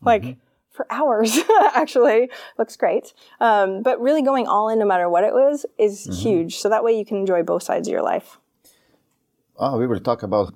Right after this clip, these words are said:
Speaker 2: how do you structure your work week and work day a little bit more. But, uh, you're a single mom?
Speaker 1: Yep.
Speaker 2: You got divorced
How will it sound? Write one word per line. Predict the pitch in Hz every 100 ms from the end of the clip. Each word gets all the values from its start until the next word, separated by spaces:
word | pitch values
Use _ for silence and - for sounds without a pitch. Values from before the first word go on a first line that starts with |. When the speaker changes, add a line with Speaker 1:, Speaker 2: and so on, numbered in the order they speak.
| -
Speaker 2:
how | 104
do | 101
you | 92
structure | - 107 - 104 90
your | 90 87 85
work | 92 101
week | 90 104 101
and | 90 87
work | 98 95
day | 90 107 98
a | -
little | 90 98 90
bit | 98 98 104
more. | 101 104 95 95 - _ _ _
But, | 104 127 -
uh, | 104 - _ _
you're | 107 120
a | 98
single | - 117 104
mom? | 113 147 - _ _ _ _ _ -
Speaker 1:
Yep. | 415 415 - _ _
Speaker 2:
You | 92
got | 90 98
divorced | 98 104 110 104